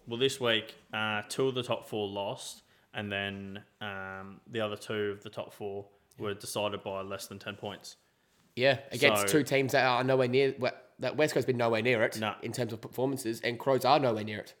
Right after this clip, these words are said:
Speaker 1: Exactly right. It was, yeah, against three teams, uh, who are hovering around that sort of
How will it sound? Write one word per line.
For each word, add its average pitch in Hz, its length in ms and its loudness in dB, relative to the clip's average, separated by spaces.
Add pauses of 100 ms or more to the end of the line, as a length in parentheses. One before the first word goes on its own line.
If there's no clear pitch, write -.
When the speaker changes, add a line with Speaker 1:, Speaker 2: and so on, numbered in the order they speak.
Speaker 1:
Exactly 104 400 -6
right. 101 300 0
It 110 40 -2
was, 107 140 -6
yeah, 117 160 4
against 104 420 -2 (260)
three 113 280 0
teams, 110 640 -2
uh, 104 320 -2
who 113 160 4
are 101 60 0
hovering 107 380 -2
around 107 300 -2
that 104 160 -6
sort 110 200 -6
of 104 200 -8